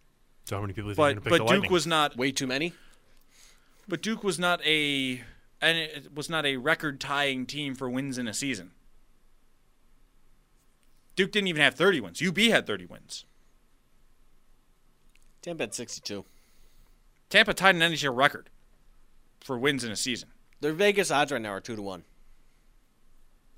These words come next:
Speaker 2: I think, like, if you go to the N H L brackets,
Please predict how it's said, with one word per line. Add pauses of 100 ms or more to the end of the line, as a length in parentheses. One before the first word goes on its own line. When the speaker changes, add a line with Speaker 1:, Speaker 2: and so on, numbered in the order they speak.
(1120)
Speaker 2:
I
think,
like,
if
you
go
to
the
N
H
L
brackets,